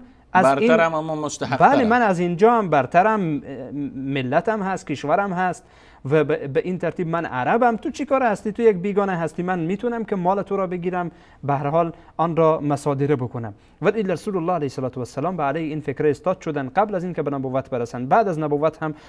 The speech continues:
Speaker 1: رسول الله علیه الصلاة و السلام به مکه به همین ترتیب به علیه استاد شدن. بعد از آن وقتی به مدینه آمدن، رسول الله علیه الصلاة و السلام اقوام متخاصمی که در میان همدیگر می‌جنگیدن، در تمام، در تمام سال‌ها اینا با هم دیگر جنگیده بودن، پدران هم دیگر را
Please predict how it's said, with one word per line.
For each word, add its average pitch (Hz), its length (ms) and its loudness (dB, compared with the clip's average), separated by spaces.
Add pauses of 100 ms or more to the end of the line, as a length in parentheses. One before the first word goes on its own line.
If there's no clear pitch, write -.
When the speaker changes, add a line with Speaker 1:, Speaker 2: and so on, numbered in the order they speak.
(160)
Speaker 1:
رسول 165 240 -4
الله 147 160 2
علیه 139 80 2
الصلاة 135 280 -4
و 131 40 -6
السلام 131 360 -4
به 131 80 -4
مکه 123 240 -4
به 131 120 0
همین 135 240 -4
ترتیب 131 300 -6
به 127 60 -2
علیه 123 260 0
استاد 180 280 -4
شدن. 160 320 -4 (280)
بعد 196 220 6
از 156 120 2
آن 160 140 0
وقتی 151 240 0
به 143 100 -2
مدینه 139 340 -2
آمدن، 170 360 -2
رسول 147 240 -4
الله 147 160 0
علیه 139 100 -2
الصلاة 131 320 -6
و 139 40 -8
السلام 139 400 -6 (540)
اقوام 165 500 2
متخاصمی 151 640 -4
که 175 100 -6
در 147 180 0
میان 170 220 -2
همدیگر 156 480 -4 (180)
می‌جنگیدن، 170 720 -2 (320)
در 147 120 0
تمام، 180 640 0 (480)
در 143 120 2
تمام 185 380 -2
سال‌ها 160 360 0
اینا 220 180 -2
با 175 120 2
هم 151 100 -2
دیگر 151 220 -2
جنگیده 147 460 -2
بودن، 165 460 -2
پدران 147 360 0
هم 214 160 -2
دیگر 185 200 -2
را 175 60 0